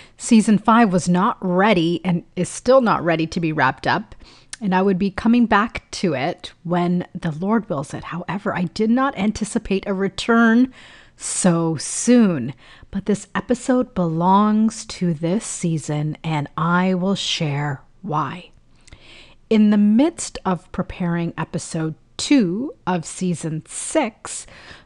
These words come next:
the Lord really ministered to my heart about the momentum of faith. And as the moment,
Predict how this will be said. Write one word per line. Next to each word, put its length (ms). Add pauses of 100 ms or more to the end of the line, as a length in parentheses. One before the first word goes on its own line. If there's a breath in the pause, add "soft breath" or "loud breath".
the 120
Lord 500
really 320
ministered 640
to 160
my 180
heart 480
about 320
the 80
momentum 880 (680 soft breath)
of 160
faith. 920 (880)
And 220
as 380
the 140
moment, 800